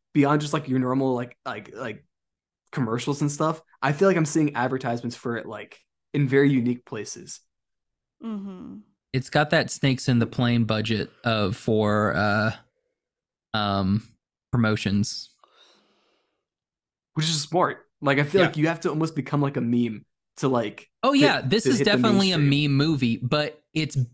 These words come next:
Speaker 3: better than most of the meme movies. Like, I, I went into this being like, "I, I'm gonna, I'm gonna sh-, on this movie. It's gonna," I'm sorry. I went in thinking, "I'm gonna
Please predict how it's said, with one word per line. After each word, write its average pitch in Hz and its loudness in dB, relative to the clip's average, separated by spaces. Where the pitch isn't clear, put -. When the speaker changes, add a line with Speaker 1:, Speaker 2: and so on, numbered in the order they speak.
Speaker 3:
better 160 2
than 151 2
most 135 0
of 120 -4
the 131 0
meme 110 0
movies. 90 -4
Like, 127 -2
I, 160 2
I 151 2
went 160 2
into 147 2
this 143 -2
being 135 0
like, 123 0
"I, 123 0
I'm 127 0
gonna, 117 0
I'm 117 0
gonna 107 -2
sh-, - -8
on 120 2
this 120 0
movie. 123 0
It's 117 -6
gonna," 110 -2
I'm 107 2
sorry. 101 0
I 139 2
went 147 4
in 131 4
thinking, 123 0
"I'm 120 2
gonna 113 2